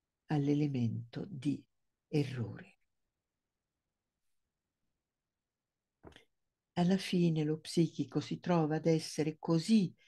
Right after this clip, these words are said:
totalmente sepolto e la confusione è talmente perfetta che non possiamo più rendercene conto.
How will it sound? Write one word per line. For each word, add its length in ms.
totalmente 1000
sepolto 920
e 120
la 160
confusione 880
è 100
talmente 720
perfetta 1040
che 200
non 220
possiamo 680
più 320
rendercene 760
conto. 580